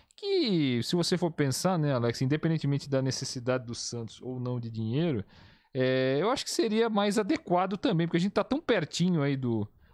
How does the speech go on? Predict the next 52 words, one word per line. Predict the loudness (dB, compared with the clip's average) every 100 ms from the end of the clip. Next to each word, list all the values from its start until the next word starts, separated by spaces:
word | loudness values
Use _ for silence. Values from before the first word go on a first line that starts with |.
| -6
do |
final | 0 0 2
do | 2
ano | 2
e |
o | 2
Santos | 2 0
tá | 2
aí | 2 2
precisando | 0 2 0 2 2 2 0
do, | 0 0 0 -4 -18 -4
do | 0
jogador, | 2 2 2 2 2 2 2
né, | 0 2
numa, | 2 2 2 2
a | 0
Libertadores | 2 0 0 2 2 2
volta | 2 0 0 0
aí | 0 -2 -2
no | 0
início | 0 0 -2
de | -2
janeiro, | 0 2 2 2 2 0
né? | -2 -4 -14 -20 -16 -2
Eu | 0
acho | 0
que | 0
foi | 0
uma | 2 2
decisão | 2 2
acertada | 2 2 2 2 2 0
por | -2 -2
todos | 0 0 0
os, | 2 2 0 -6 -8
por | -2
todos | 0 2
os | 2
aspectos. | 0 0 -2 0
E | 2
outra, | 2 2 2
né? | 2
Você | 0 0 0
já | 2 2
com | 0
o | 0
presidente | 2 2 0 2
eleito, | 2 2 0 0
você | 0 2
já | 2 2
muda | 2 0
aquela | 0 0
situação | 0 0 0 2 0